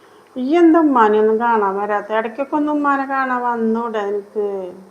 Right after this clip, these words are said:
ഞാൻ അങ്ങോട്ട് വരണം എന്നൊക്കെ ഉണ്ട്. വന്നിട്ട് അതിന്റെ മോ-, അത് എന്നോട് മിണ്ടോ ഉമ്മ?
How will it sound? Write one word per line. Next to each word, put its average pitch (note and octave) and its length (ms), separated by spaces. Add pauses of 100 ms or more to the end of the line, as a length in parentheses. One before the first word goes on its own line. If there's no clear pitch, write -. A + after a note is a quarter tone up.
(680)
ഞാൻ F#3+ 300
അങ്ങോട്ട് F4 220
വരണം D#4+ 320
എന്നൊക്കെ A#3 300
ഉണ്ട്. F#3+ 380
വന്നിട്ട് F3 420
അതിന്റെ C#4 200
മോ-, A#3+ 380
അത് G#3 260
എന്നോട് B3+ 300
മിണ്ടോ G#3+ 420
ഉമ്മ? F#3 440